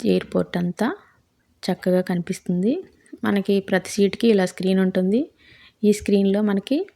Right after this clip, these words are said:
విమానం ఎంతసేపు వెళ్తుంది, ఎక్కడికి వెళ్తుంది, ఎంతలో వెళ్తుంది, ఎంత స్పీడ్‌లో వెళ్తుంది అన్నీ వస్తుంటాయి. ఒక తెలుగు సినిమాలు, అన్ని భాషల్లో సినిమాలు కూడా వస్తుంటాయి. గేమ్స్ ఉంటాయి.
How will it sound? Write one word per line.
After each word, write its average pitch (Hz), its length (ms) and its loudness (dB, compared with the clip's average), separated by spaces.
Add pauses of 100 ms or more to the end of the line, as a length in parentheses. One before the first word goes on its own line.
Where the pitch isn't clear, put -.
(1120)
విమానం 202 440 4
ఎంతసేపు 190 500 2
వెళ్తుంది, 180 460 2
ఎక్కడికి 190 460 2
వెళ్తుంది, 175 420 0 (120)
ఎంతలో 175 360 -2
వెళ్తుంది, 180 540 -2 (840)
ఎంత 196 240 0
స్పీడ్‌లో 190 420 2
వెళ్తుంది 180 420 0
అన్నీ 180 280 0
వస్తుంటాయి. 180 580 -2 (1160)
ఒక - 180 0 (760)
తెలుగు 196 260 6
సినిమాలు, 185 460 2
అన్ని 190 300 2
భాషల్లో 185 500 -2
సినిమాలు 175 420 -2
కూడా 180 280 -4
వస్తుంటాయి. 185 540 -4 (680)
గేమ్స్ 185 440 2
ఉంటాయి. 185 360 -2